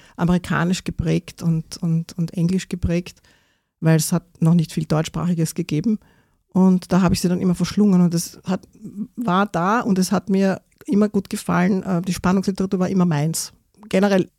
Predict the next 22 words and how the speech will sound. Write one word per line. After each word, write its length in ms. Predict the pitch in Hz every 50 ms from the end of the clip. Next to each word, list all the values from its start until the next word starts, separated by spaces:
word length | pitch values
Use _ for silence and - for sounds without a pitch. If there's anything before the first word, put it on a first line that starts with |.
| _
auch 160 | - 190 170
andere 380 | - - 185 214 233 240 214 214
Genres, 480 | 208 - 190 180 185 202 208 202 190 196
wenn 100 | 185 190
ich 80 | 175
etwas 200 | 180 175 185 165 180
lese, 420 | 160 160 170 190 208 - 196 190
jeder 320 | 185 170 175 - 170 175 -
Text, 300 | - 196 - - - -
den 80 | 185
ich 140 | 185 180 -
lese, 220 | 175 170 180 180 180
der 120 | 180 180
muss 140 | 185 185 -
mich 120 | 190 180
hineinziehen 840 | - 185 170 156 147 151 175 175 - - - 175 170 180 190 196 - - _ _ _
und 320 | - 180 175 175 170 165 -
spannend 440 | - - - 151 175 208 208 185 -
sein 300 | - 165 165 165 160 160
und 140 | - 180 -
ich 80 | 175 175
möchte, 320 | 165 165 - - 165 -